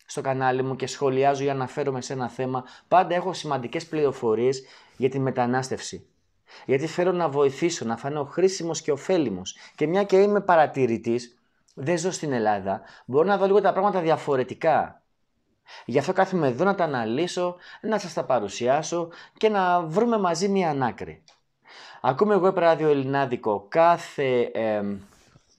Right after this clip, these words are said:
μέρα με την καλύτερη ελληνική μουσική. Κυριακή πρωί έχει αλλάξει λίγο το πρόγραμμα. Θα ακούσετε και εμένα εκεί πέρα μαζί με την ομάδα του Ράδιο Ελληνάδικο. Ας συνεργαστούμε, εγώ είμαι ο πρώτος που το λέω, ας συνεργαστούμε και ας έρθουμε πιο κοντά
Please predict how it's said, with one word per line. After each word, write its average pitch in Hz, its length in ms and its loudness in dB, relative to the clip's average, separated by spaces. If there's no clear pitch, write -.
μέρα 139 520 2
με 117 100 0
την 113 140 -4
καλύτερη 143 460 2
ελληνική 120 420 0
μουσική. 135 600 0
Κυριακή 135 600 2
πρωί 170 600 6
έχει 156 220 0
αλλάξει 175 340 0
λίγο 156 160 2
το 135 120 0
πρόγραμμα. 120 680 0
Θα 139 140 0
ακούσετε 156 520 -2
και 127 240 0
εμένα 131 540 -2
εκεί 131 200 -4
πέρα 139 260 0
μαζί 120 300 -2
με 120 200 -2
την 117 140 -8
ομάδα 123 260 0
του 113 120 -6
Ράδιο 120 280 2
Ελληνάδικο. 135 580 -2
Ας 202 160 2
συνεργαστούμε, 180 840 -2
εγώ 143 280 2
είμαι 170 100 0
ο - 60 4
πρώτος 202 380 0
που 160 140 -4
το 123 140 2
λέω, 104 180 2
ας 135 140 0
συνεργαστούμε 165 600 0
και 170 60 -4
ας 160 100 -2
έρθουμε 190 300 -2
πιο 214 240 4
κοντά 113 420 2